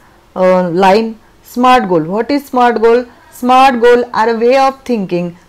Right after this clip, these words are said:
that help us to reach the success. Smart for a, we use that for specific,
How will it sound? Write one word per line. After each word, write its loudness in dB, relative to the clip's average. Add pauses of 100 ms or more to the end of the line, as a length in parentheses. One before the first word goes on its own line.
that 0
help -4
us -2 (920)
to -4
reach 0
the 2
success. -2 (400)
Smart 0 (540)
for 0
a, 0 (220)
we -2
use -2
that 0 (220)
for -2 (300)
specific, -2